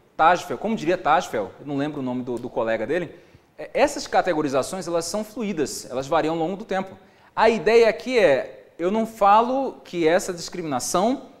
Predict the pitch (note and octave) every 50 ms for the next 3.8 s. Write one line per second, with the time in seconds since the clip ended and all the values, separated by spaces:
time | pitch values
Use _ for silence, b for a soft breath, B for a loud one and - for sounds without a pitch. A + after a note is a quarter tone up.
0 | _ _ _ _ _ _ _ - G#3 A#3+ A3+ B3 A3 - A#3 - - G#3+ - -
1 | F#3 G3 G#3 G#3 G#3 G#3 G#3 F#3+ - F3+ F#3 - F#3 F#3 E3+ E3 D#3+ F3 E3 D3+
2 | E3 D#3+ D#3 - - F#3 F#3+ E3+ D#3+ E3+ F3 - - - - - - D3 D3 C#3+
3 | C#3+ D3+ D3 - - F#3 D#3+ A#2+ G#2 F#2 F2+ - - - b